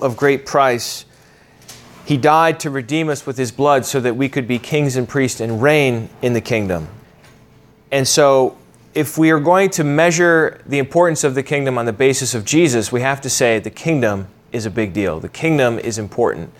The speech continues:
Jesus says, "Seek first the kingdom of God and his righteousness." Over even the very important subjects of what do,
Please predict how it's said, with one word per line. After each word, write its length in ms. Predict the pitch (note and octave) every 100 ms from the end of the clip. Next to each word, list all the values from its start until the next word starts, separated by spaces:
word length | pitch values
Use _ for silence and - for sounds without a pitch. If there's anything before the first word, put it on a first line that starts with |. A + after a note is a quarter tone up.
| - - - - - -
Jesus 480 | G#2 D#3+ E3+ D3+ C#3
says, 480 | - C#3 B2 A#2 - - _ _
"Seek 460 | - - D3 C3+ -
first 640 | - - E3+ C#3+ - - - _
the 80 | B2
kingdom 300 | - B2+ A#2+
of 120 | A2
God 320 | A#2+ A2 G#2
and 140 | G2 G2
his 240 | A2+ F#2+
righteousness." 800 | A2 A2 - G2+ - D#2 - - - _ _
Over 300 | - F#3 G#3
even 500 | G#3+ F#3+ F#3+ F#3 F3+ - _ _ _ _ _ _ _
the 180 | B2 C3
very 640 | A#2 C#3 D3+ D3 D3 - - _ _ _ _ _ _ _
important 560 | - B2+ D3+ C#3+ C#3 C3 - _
subjects 560 | - D3 C3 C#3 C3 B2+
of 120 | A2
what 120 | B2+
do, 80 | C3